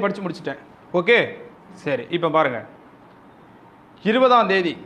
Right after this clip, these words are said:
எனக்கு இந்த எண்பது சதவீதத்துல எத்தனை சதவீதம் ஞாபகம் இருக்கும்? எத்தனை சதவீதம் ஞாபகம் இருக்கும்?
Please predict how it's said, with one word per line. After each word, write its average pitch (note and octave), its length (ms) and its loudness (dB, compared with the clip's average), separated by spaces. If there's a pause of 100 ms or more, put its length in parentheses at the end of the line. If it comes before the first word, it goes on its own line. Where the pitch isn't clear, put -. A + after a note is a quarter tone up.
(440)
எனக்கு F3+ 200 -2
இந்த E3+ 160 0
எண்பது G#3+ 260 2
சதவீதத்துல F#3 480 0
எத்தனை G#3 240 -2
சதவீதம் F3+ 340 -2
ஞாபகம் D3+ 220 0
இருக்கும்? A2 240 -10 (4000)
எத்தனை A3 220 2
சதவீதம் G3+ 300 0
ஞாபகம் E3 160 2
இருக்கும்? B2 200 -10